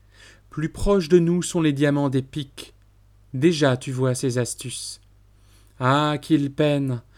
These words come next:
Comment le convaincre que sa construction n'est qu'une prison ? Et les prisonniers songent constamment à l'évasion.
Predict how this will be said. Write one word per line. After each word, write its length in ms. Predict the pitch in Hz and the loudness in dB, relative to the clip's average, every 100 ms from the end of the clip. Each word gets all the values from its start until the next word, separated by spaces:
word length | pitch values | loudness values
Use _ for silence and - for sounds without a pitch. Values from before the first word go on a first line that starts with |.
| - - - | -20 -20 0
Comment 300 | 185 202 208 | 2 4 4
le 120 | 190 | 4
convaincre 580 | - 185 190 208 175 143 | 2 -2 0 0 -2 -4
que 120 | 160 | -2
sa 160 | - 156 | 0 -2
construction 680 | 165 - - - - 180 | -2 -6 -8 -8 -4 -2
n'est 160 | 170 135 | -2 -4
qu'une 220 | 151 143 | -4 -6
prison ? 440 | - 147 135 151 - _ _ _ _ _ - - - | -6 -6 -4 -6 -8 _ _ _ _ _ -20 -20 -6
Et 100 | 131 | 2
les 120 | 143 | 2
prisonniers 580 | 139 160 151 156 160 156 | 0 -2 2 2 2 0
songent 420 | - 156 143 - | -2 -2 -2 -6
constamment 640 | 165 160 - 147 131 113 131 | -6 -6 -2 -2 -2 -4 -4
à 100 | 127 | -2
l'évasion. 500 | 127 127 117 113 | 0 -2 -4 -6